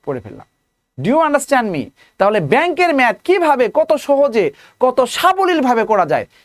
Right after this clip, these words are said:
just make it easy। ওকে, আমি এটা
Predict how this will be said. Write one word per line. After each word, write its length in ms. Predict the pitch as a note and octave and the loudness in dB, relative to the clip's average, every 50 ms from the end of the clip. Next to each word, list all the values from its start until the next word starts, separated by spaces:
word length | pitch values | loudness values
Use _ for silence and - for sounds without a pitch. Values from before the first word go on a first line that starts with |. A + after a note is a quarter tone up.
| _ _ - C3 | _ _ -8 -2
just 320 | B2+ F#3+ B3+ C#4+ - - _ _ _ _ _ _ _ _ _ _ _ _ _ _ _ _ _ _ _ _ _ - D#3 | 0 0 0 0 -4 -10 _ _ _ _ _ _ _ _ _ _ _ _ _ _ _ _ _ _ _ _ _ -8 -6
make 140 | E3 D3 C#3 | -6 -6 -6
it 60 | B2+ | -8
easy। 500 | B2 F#2 - - _ _ _ _ - - | -10 -12 -16 -18 _ _ _ _ -12 -8
ওকে, 280 | E3 - B3 F#3+ - - _ _ _ _ _ _ _ _ _ _ _ _ _ - | -4 -2 -2 -2 -4 -6 _ _ _ _ _ _ _ _ _ _ _ _ _ -10
আমি 140 | D3 D3+ E3+ | -8 -6 -4
এটা 220 | - A3+ C4+ D4+ | -2 -2 -4 -4